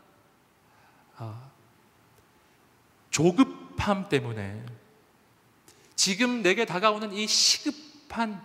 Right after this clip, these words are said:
일 때문에 진짜 중요한 일들을 놓쳐가는 현실이에요. 너무 중요하지만, 그러나 내게 시급하게 느껴지지 않는 일들이 있고요.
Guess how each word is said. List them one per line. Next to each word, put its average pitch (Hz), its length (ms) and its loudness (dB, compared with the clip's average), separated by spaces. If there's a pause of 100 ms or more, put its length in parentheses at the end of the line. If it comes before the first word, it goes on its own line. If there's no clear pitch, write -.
(160)
일 135 300 -4
때문에 117 540 -8 (960)
진짜 233 420 4
중요한 214 640 2
일들을 165 800 0
놓쳐가는 123 880 -2 (300)
현실이에요. 131 680 -8 (1160)
너무 175 420 4
중요하지만, 139 1600 -6 (680)
그러나 123 240 0
내게 127 200 0
시급하게 156 1000 -4
느껴지지 120 440 0
않는 110 260 -4
일들이 104 440 -4
있고요. 113 380 -12